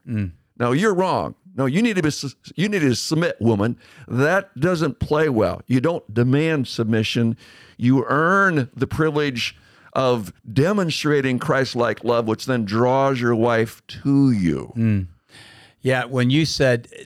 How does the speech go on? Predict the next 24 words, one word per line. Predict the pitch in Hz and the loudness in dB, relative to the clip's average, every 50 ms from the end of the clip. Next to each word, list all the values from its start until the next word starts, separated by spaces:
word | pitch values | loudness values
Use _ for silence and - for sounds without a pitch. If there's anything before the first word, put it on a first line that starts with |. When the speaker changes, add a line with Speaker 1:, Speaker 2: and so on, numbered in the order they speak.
| _ - | _ -6
Speaker 1:
I | 165 143 | -2 0
love | 135 135 135 143 147 127 110 | 0 2 2 0 0 0 0
that. | 113 98 104 117 - | -2 -2 -2 -4 -4
Now, | 123 123 120 113 107 - - | -2 0 0 0 -2 -2 -4
again, | 123 110 120 170 165 143 135 | -4 -2 0 0 0 2 2
the | 123 120 | 2 2
word | 120 151 180 175 147 | 2 2 2 2 2
is | 131 113 113 | 0 0 0
agape, | 123 101 127 123 143 170 - - 98 101 101 | -2 -2 0 -2 -2 -2 0 -2 -2 -2 -2
which | 101 110 120 110 - - | 0 0 -2 -2 -2 -4
we | 113 123 127 127 131 135 - | -2 0 0 0 0 -2 -4
often | 131 113 120 127 - 160 156 147 | -4 -4 -4 -4 -4 -4 -4 -2
and | 131 120 120 113 | -2 -2 -2 0
rightly | 117 127 147 - 240 - 113 110 | 0 0 0 0 -2 -2 -2 -2
say | 104 - - 120 113 113 | 0 0 0 0 0 2
is | 113 113 | 0 0
defined | 104 123 110 - 131 127 127 120 | 0 -2 -4 -2 -2 -2 -2 -2
as | 123 120 - - - - | -2 -4 -4 -6 -4 -2
unconditional, | 147 151 170 185 196 202 196 - - - 156 143 131 120 110 131 120 - - 110 98 85 95 - - - - _ - | 0 0 2 0 0 -2 -4 -4 -2 -2 0 0 0 0 0 -2 -2 -2 -6 -6 -6 -6 -8 -10 -16 -20 -20 _ -2
non-conditional | 107 127 143 160 175 196 214 233 233 - - 175 175 151 139 165 156 - - 160 151 143 147 | 0 0 2 2 2 2 2 0 -2 -2 0 0 0 2 2 0 0 0 -2 -2 0 2 2
love, | 143 127 113 113 | 2 2 0 0
which, | 131 131 - - | -2 -4 -4 -4
without | 135 143 175 208 - - - 180 180 202 - - _ - | 0 2 2 2 2 -2 -4 -2 -2 -2 -4 -6 _ -4
condition. | 170 160 151 139 196 202 - - 131 98 80 - | -4 -2 0 0 -2 -2 -2 -4 -4 -4 -4 -8